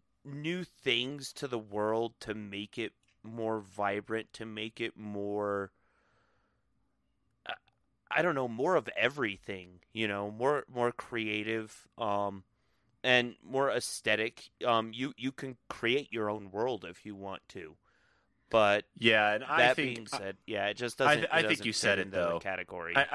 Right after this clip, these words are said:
Speaker 2: I think where you said it, though, is that it's like, okay, you get into it and you know that you're playing an Animal Crossing game. You know that
Speaker 1: Right,
Speaker 2: this,
Speaker 1: right.
Speaker 2: this is Animal Crossing. So,
Speaker 1: And
Speaker 2: you know, the,
Speaker 1: you
Speaker 2: the
Speaker 1: don't
Speaker 2: art
Speaker 1: know
Speaker 2: style
Speaker 1: that it doesn't look the same until you go back and actually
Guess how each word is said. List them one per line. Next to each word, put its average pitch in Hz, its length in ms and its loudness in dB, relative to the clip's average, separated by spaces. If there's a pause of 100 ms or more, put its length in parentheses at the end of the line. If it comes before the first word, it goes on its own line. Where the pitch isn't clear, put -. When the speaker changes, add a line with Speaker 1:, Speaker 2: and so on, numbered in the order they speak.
Speaker 2:
I 151 40 0
think 170 160 -2
where 151 100 0
you 120 160 -2
said 107 240 2
it, 101 120 0
though, 95 160 0
is 95 100 -4
that 98 140 0
it's 98 160 -4
like, 98 120 -2
okay, 139 220 0
you 107 160 -2
get 120 140 2
into 110 320 -2
it 101 100 -2
and 107 100 -2
you 104 160 -2
know 107 360 2
that 101 80 -2
you're 92 120 -4
playing 92 320 -2
an 80 80 -6
Animal 82 300 -4
Crossing 80 460 -4
game. 73 240 -10
You 95 100 0
know 95 240 0
that 90 160 -2
Speaker 1:
Right, 135 480 2
Speaker 2:
this, 101 160 2
Speaker 1:
right. 135 80 4
Speaker 2:
this 101 160 0
is 98 140 0
Animal 87 340 -2
Crossing. 80 500 -4
So, 87 300 -2 (160)
Speaker 1:
And 170 220 0
Speaker 2:
you 110 80 -2
know, 92 100 2
the, 90 100 -2
Speaker 1:
you - 40 0
Speaker 2:
the 180 80 -4
Speaker 1:
don't - 120 0
Speaker 2:
art 143 180 4
Speaker 1:
know 143 60 2
Speaker 2:
style 139 440 4
Speaker 1:
that 117 180 -4 (220)
it 139 220 -6
doesn't 139 340 0
look 107 260 -6
the 110 120 -8
same 107 340 -4
until 113 320 -8
you 117 140 -10
go 110 200 -4
back 110 380 -2
and 110 80 -8
actually 107 320 -10